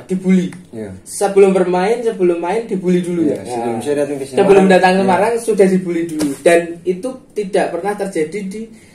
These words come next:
Speaker 1: karir-karir sebelumnya ya.
Speaker 2: Iya,
Speaker 1: Di, di
Speaker 2: iya.
Speaker 1: main di tim
Speaker 2: Iya,
Speaker 1: sebelumnya ya.
Speaker 2: iya, nggak pernah.
Speaker 1: Kaget berarti ya.
Speaker 2: Kaget.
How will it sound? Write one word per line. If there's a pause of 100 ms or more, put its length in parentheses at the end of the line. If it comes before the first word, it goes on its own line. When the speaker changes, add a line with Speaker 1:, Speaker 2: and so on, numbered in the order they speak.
(100)
Speaker 1:
karir-karir
sebelumnya
ya.
Speaker 2:
Iya,
Speaker 1:
Di, (200)
di
Speaker 2:
iya.
Speaker 1:
main
di
tim
Speaker 2:
Iya,
Speaker 1:
sebelumnya
ya.
Speaker 2:
iya,
nggak
pernah.
Speaker 1:
Kaget
berarti
ya. (300)
Speaker 2:
Kaget.